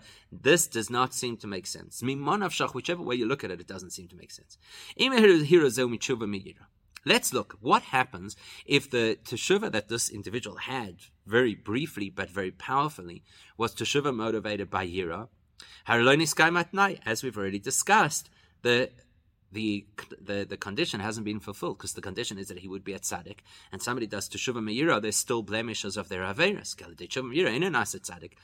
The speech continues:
lefi shemiktzvah shmoy olav. You can't be a tzaddik if you still have the residue of averis. On the other hand, bim hoisez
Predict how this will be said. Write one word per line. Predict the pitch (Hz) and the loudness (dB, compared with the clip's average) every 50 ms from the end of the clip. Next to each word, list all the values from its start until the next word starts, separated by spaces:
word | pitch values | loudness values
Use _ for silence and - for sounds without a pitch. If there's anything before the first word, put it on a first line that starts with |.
| - - - | -18 -14 -12
lefi | 104 117 107 | -8 -6 -6
shemiktzvah | - 117 123 123 - 139 131 - - | -6 -6 -6 -6 -4 -4 -4 -4 -4
shmoy | - 160 180 220 | -2 2 2 2
olav. | - 110 82 - - _ _ _ _ - | 2 0 -4 -8 -14 _ _ _ _ -20
You | - | -8
can't | - - 131 170 156 | 0 0 0 0 0
be | 143 | -6
a | 113 | -4
tzaddik | - - 123 110 107 107 - | -2 0 0 0 0 -4 -8
if | 104 - | -10 -14
you | 104 | -12
still | - - - 120 110 | -10 -6 -4 -4 -2
have | 104 110 104 95 - - - - - - - | -2 -4 -4 -6 -10 -16 -20 -20 -20 -14 -4
the | - 120 113 107 | 2 4 4 6
residue | 110 117 127 123 - 120 104 - 107 107 101 | 6 6 6 4 4 0 -2 -4 -2 -2 0
of | 98 95 92 | 0 -2 -2
averis. | 95 90 - 82 76 80 73 - - - - _ _ _ _ _ _ _ _ - - - - - - _ _ - - - | -6 -8 -10 -14 -16 -16 -16 -18 -18 -20 -20 _ _ _ _ _ _ _ _ -20 -20 -18 -18 -18 -20 _ _ -8 4 10
On | - 214 214 208 190 | 12 12 12 10 8
the | 131 110 104 | 2 0 0
other | 107 110 101 104 | 0 -2 -4 -4
hand, | 104 117 120 110 | -4 -4 -2 -2
bim | 110 110 | -2 -2
hoisez | 101 110 110 - - | -2 -2 -2 -4 -4